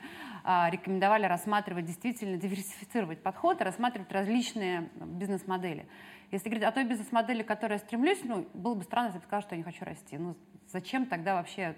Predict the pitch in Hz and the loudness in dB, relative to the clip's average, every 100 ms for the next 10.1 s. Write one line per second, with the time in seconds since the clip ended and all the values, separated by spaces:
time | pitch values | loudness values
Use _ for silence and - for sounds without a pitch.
0 | - - - - 50 - - - - 202 | -10 -18 -14 -14 -14 -14 -16 -18 -2 -2
1 | 180 175 208 196 170 262 320 214 - - | 0 2 4 4 2 4 4 2 -2 -8
2 | - 175 175 214 185 185 185 185 180 156 | -8 -8 -4 -2 -2 -4 -4 -6 -4 -6
3 | 151 - - - - - - 208 269 - | -6 -10 -16 -16 -16 -12 -2 4 4 4
4 | 339 403 330 226 208 190 160 - - - | 2 2 2 4 4 4 2 0 -10 -20
5 | - - - 170 214 202 - - 170 165 | -20 -8 -4 2 4 4 0 -10 -4 -2
6 | 165 170 190 180 - - 180 196 330 302 | -2 -8 -6 -6 -8 -6 -2 0 0 0
7 | 214 185 175 - 175 175 175 - 185 - | 0 0 0 -2 0 0 -2 0 -2 0
8 | 277 294 285 190 220 220 208 - 175 180 | -2 0 0 0 0 0 -2 -6 -8 -4
9 | 220 196 190 190 190 185 180 175 - 165 | -2 -2 -4 -4 0 0 -2 -12 -10 -10